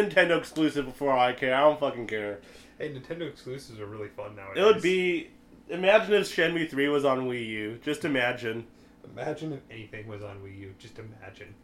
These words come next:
Speaker 1: Uh, well, we, we are getting a new Zelda game this year, hopefully.
Speaker 2: Yeah, bullshit.
Speaker 1: Yeah.
Speaker 2: It's gonna be the lame.
Speaker 1: I'm not gonna hold my breath.
Speaker 2: <laughs> Zelda,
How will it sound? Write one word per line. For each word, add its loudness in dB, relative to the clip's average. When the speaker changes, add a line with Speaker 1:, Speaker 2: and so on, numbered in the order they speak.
Speaker 1:
Uh, 0
well, -4
we, -2
we 2
are 4
getting -4
a -6
new -6
Zelda -4
game -6
this -12
year, -4
hopefully. -8
Speaker 2:
Yeah, -20
bullshit. -12
Speaker 1:
Yeah. -4
Speaker 2:
It's -10
gonna -12
be -4
the -2
lame. -2
Speaker 1:
I'm 2
not 6
gonna 2
hold 0
my 0
breath. -4
Speaker 2:
<laughs> -2
Zelda, 2